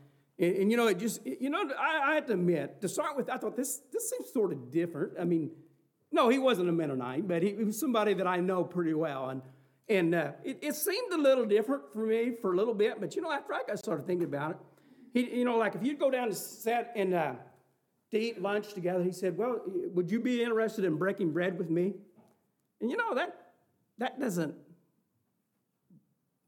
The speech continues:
maybe don't sound like a Mennonite, huh? Is that what you're gonna say? Or what do you think? I don't know. But that's, okay, thank you. But you know, that, he got started saying that, and I just,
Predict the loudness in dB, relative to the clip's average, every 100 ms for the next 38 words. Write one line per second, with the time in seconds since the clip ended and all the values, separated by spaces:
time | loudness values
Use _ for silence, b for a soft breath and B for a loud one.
0 | -2 -2 0 -4 -4 -4 -4 -4 -4 -4
1 | -4 -6 -10 -10 -8 -6 -6 -6 -8 -8
2 | -6 -6 -2 0 0 0 -4 -4 -4 -4
3 | -4 -6 B B B B _ -20 -20 _
4 | _ _ _ -6 0 0 -2 -16 -20 -20
5 | _ -20 _ _ _ _ _ _ _ _
6 | _ _ -16 -14 -14 -14 -14 -4 -2 -2
7 | -6 -10 b b b b b 0 4 6
8 | 4 4 0 0 -2 0 -2 0 0 0
9 | 0 -2 -4 -4 -2 -2 -2 -2 -4